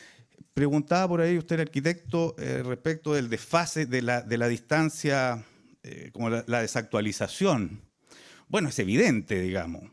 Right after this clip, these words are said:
pero con una salvedad. Chile está mucho más lejos del centro del mundo que Cuba. Eh, el, el contacto de,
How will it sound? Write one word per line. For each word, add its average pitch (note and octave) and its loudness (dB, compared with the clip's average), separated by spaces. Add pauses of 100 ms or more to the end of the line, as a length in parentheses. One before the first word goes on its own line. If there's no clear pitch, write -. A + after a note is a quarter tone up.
(320)
pero D#3 2 (260)
con D3+ 2
una A#3 4
salvedad. D3 0 (1040)
Chile A3 0
está E3 -2
mucho A3 4
más D#3+ 0
lejos C3+ -2 (600)
del G#2+ -4
centro D#3+ 0
del A#2+ 2
mundo B2 2 (800)
que B2+ -2
Cuba. D#2+ -6 (1200)
Eh, A#2 -2
el, A#2+ -2
el B2+ 0
contacto G#3 0
de, B2 -4